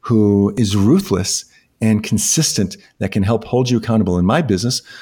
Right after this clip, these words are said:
we, that's what we do is I have a whole team of coaches and mentors and consul-, and consultants that work with our clients, and we hold them accountable to that which they feel that is most important to them.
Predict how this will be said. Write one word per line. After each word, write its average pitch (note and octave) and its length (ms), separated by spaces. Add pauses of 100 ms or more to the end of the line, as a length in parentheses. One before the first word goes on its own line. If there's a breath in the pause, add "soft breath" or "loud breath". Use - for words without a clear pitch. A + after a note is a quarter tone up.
(120 loud breath)
we, G#2+ 260
that's A2 220
what B2 60
we C3+ 80
do C3+ 180
is F2+ 80
I G#2 80
have A2 120
a F#2+ 60
whole D3 180
team A#2+ 300
of G2+ 200 (340 loud breath)
coaches A#2 440
and F#2+ 120
mentors A2+ 340
and G#2 80
consul-, G2 380 (200 soft breath)
and G2+ 140
consultants G#2+ 500
that G#2 260
work B2+ 180
with C#3 120
our G#2+ 100
clients, G#2+ 340
and D3 80
we D#3+ 80
hold D#3+ 220
them G3 100
accountable F3 520 (200 loud breath)
to C#3+ 100
that D#3+ 220
which D#3+ 240
they D#3+ 180
feel E3 460
that E3 260
is D3+ 180
most F3 220
important E3+ 360
to F#3 80
them. D3 340